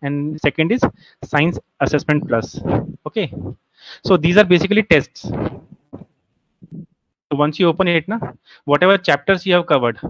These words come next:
right, you'll see this is whole, uh, physics, chemistry, bio, all inclusive, right? So suppose you are doing, uh, atoms and molecule, molecules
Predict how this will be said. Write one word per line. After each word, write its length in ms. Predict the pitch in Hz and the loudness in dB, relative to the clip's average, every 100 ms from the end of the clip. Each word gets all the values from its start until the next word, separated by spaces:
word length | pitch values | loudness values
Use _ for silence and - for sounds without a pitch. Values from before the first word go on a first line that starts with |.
| - _ | -16 _
right, 180 | 135 143 - | -14 -14 -12
you'll 180 | 143 147 | -10 -10
see 360 | - 175 202 _ _ _ - _ 147 | -8 -10 -10 _ _ _ -20 _ -2
this 180 | 147 175 | 0 2
is 120 | 151 | 4
whole, 280 | 151 190 - | 6 6 4
uh, 300 | 147 143 135 | 6 6 6
physics, 280 | - 170 170 | 2 -2 0
chemistry, 400 | 160 147 143 180 | 2 2 2 2
bio, 280 | 143 135 143 | 4 6 6
all 160 | 135 | 6
inclusive, 500 | 135 120 117 - 110 - 110 - - - - - | 2 -2 -6 -6 -8 -4 -2 0 -2 -6 -12 -10
right? 180 | 139 143 - _ _ | -10 -10 -14 _ _
So 180 | - 147 | -2 0
suppose 400 | 143 156 170 170 | 2 2 4 4
you 100 | 175 | 6
are 60 | 170 | 6
doing, 340 | 151 170 175 | 6 2 0
uh, 220 | 147 139 131 | 2 2 2
atoms 360 | 131 151 147 | 0 0 -2
and 100 | 160 | -2
molecule, 380 | 135 123 - 135 | -2 -2 -2 -4
molecules 640 | 139 123 123 127 113 - | -2 -2 0 -2 -4 -6